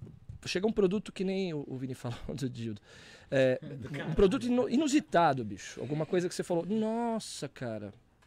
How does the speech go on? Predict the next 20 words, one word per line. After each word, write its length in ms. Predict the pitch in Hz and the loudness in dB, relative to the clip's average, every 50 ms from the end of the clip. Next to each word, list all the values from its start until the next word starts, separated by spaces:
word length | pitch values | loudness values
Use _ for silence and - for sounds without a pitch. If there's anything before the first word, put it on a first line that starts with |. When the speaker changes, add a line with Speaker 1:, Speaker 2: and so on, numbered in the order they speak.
| _ | _
Speaker 1:
que 100 | - - 196 | -10 -8 -6
sacada, 800 | - - - 185 - - _ - 165 170 185 160 131 117 120 113 | -6 -4 -4 -6 -6 -8 _ -2 -2 0 0 -2 -2 -4 -4 -4
meu." 280 | 113 113 110 110 104 - - _ - - - - - - _ _ _ _ _ _ _ | -4 -4 -4 -6 -8 -10 -14 _ -20 -20 -20 -20 -20 -20 _ _ _ _ _ _ _
E 160 | - - - - | -4 -4 -2 -4
isso 200 | 226 - - 294 | -4 -2 0 0
muitas 340 | 302 302 - 269 202 156 147 | 0 0 2 2 2 2 2
vezes, 680 | 151 180 214 240 254 214 170 139 120 - - - - - | 2 2 4 4 2 0 -2 -4 -4 -6 -8 -10 -10 -8
você, 580 | 131 147 151 - - - 185 180 180 180 - - | -6 -6 -6 -6 -4 -2 -2 -2 -2 -2 -6 -8
se 100 | - - | -8 -6
você 180 | 175 165 - 185 | -6 -4 -4 -2
for 140 | - 202 185 | -2 -2 -2
por 120 | - 160 | 0 -2
esse 140 | 151 - - | -2 -2 0
caminho, 380 | - 139 139 160 180 175 151 | -2 0 0 2 0 0 0
me 100 | 147 151 | 0 -2
corrija 200 | - - 156 165 | 0 0 -2 -2
se 60 | - - | -2 -4
estiver 180 | - 151 143 | -2 0 0
errado, 320 | 120 131 156 170 170 156 131 | 2 2 2 0 0 -2 -2
Vini, 260 | 127 113 110 113 | -2 -2 -4 -4